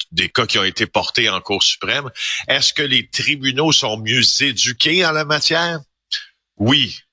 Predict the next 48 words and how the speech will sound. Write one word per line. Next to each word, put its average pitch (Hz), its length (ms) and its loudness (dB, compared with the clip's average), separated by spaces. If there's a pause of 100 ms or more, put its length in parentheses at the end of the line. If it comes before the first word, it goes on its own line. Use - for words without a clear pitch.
(120)
est-ce - 260 0
que, 175 100 0
par 143 280 0
contre, 160 280 0
la 117 60 2
personne 165 440 0
qui 131 160 0
a, 127 180 -2 (440)
en 110 100 2
tout - 120 -2
cas, 120 220 2
agi 127 540 0 (420)
dans 120 200 0
sa 113 180 0
tête 151 360 -2
par 120 200 -2
compassion, 110 640 0
avait-elle, 143 640 0
elle, 135 380 2 (420)
en 113 180 2
raison 127 760 -2 (140)
de 117 80 0
la 113 160 0
maladie 98 440 -2
de - 60 -2
son 113 160 2
proche 135 280 0
et 117 100 0
des, 117 160 0
peut-être 113 400 -2 (440)
du 120 200 -2
temps 180 260 2
que 135 140 0
ça 117 160 2
demandait 113 360 0
à 110 80 0
cette - 280 -2
personne-là 107 580 2
pour 104 240 0
la 101 140 2
soigner, 110 520 0
je - 100 0
parle 104 140 0
des 92 80 -6
proches - 300 -2
aidants, 98 320 -2
entre 87 280 0
autres. 139 240 -4